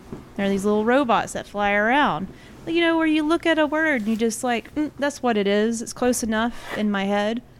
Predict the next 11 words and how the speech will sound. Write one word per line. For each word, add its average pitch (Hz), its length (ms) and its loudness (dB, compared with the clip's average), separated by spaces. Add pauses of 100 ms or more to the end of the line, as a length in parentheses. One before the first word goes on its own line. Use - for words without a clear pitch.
(300)
And 208 80 -2
I 196 60 0
call 214 200 0
those 185 200 0
skanks - 800 -2
instead 190 260 0
of - 100 -4
shanks. - 760 -6 (1040)
Yep, - 260 -8
the 185 80 -2
skanks. - 640 -8